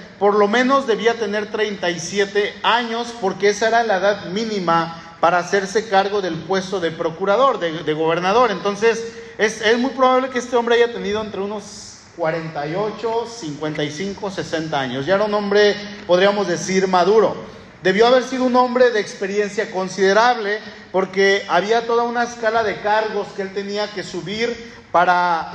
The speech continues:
llegar a ser gobernador, incluyendo los cargos de rango militar. O sea, tenía que haber pasado desde, ¿cómo se llama? Soldado cabo,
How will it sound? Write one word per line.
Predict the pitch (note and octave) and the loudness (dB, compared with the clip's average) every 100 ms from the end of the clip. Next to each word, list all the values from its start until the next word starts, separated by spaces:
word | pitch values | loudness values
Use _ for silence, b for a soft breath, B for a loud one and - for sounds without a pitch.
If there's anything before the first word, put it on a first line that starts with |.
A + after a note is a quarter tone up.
| D#3 | -2
llegar | F3+ G3 | 2 2
a | G3+ | 0
ser | - G#3 | -2 -4
gobernador, | G3 G#3 G3 F#3+ G3 C4 C4+ | -2 -4 -4 -4 0 2 4
incluyendo | F#3 F3+ F3+ F3 G3+ A3 | 0 -6 -6 -6 -4 -4
los | G3 - | -4 -4
cargos | F#3+ G3 G3+ F3 | -4 -2 -4 -2
de | E3+ | -2
rango | E3+ G3 G3 F#3+ | 0 -2 -4 -4
militar. | F#3+ F#3+ F#3+ C4+ | -6 -6 -2 0
O | G3+ | 0
sea, | F3+ | -4
tenía | F#3+ F3 F#3 | -6 -8 -6
que | F#3+ | -4
haber | F#3 | -6
pasado | G3 F3+ G3 G3+ G3 F#3+ B B | -6 -2 0 0 0 -2 B B
desde, | D3+ E3+ D#3+ E3 E3 D#3+ E3 | -6 -6 -4 -4 -2 -4 -8
¿cómo | G3 | -12
se | G#3 | -8
llama? | F#3+ G3 G3+ | -6 -6 -6
Soldado | D#3+ D#3 E3 F#3 F3 | -6 -2 0 0 0
cabo, | E3+ F#3 A3+ D4 | 2 2 0 -6